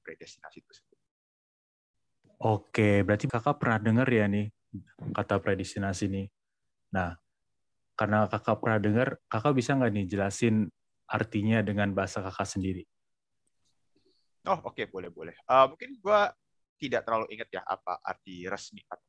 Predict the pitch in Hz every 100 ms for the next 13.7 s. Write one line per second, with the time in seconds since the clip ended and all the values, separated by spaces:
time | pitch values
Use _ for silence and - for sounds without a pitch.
0 | _ - 92 87 85 85 - 82 87 -
1 | 85 76 _ _ - 85 82 98 101 92
2 | 87 90 85 85 85 82 _ _ _ _
3 | - 95 92 90 - 90 - 123 147 -
4 | 123 _ - 85 - 85 82 82 82 82
5 | - _ _ _ 156 - _ _ _ _
6 | 113 120 117 123 127 123 - - 110 101
7 | - 90 73 - _ _ 92 90 90 87
8 | 87 _ _ _ _ 95 107 101 101 92
9 | 90 87 87 87 - - 87 92 95 92
10 | 90 85 - 87 - 90 _ - 85 -
11 | 107 - 85 - - 80 78 - 85 80
12 | 82 95 113 107 101 92 90 90 87 -
13 | - 85 - 85 - - -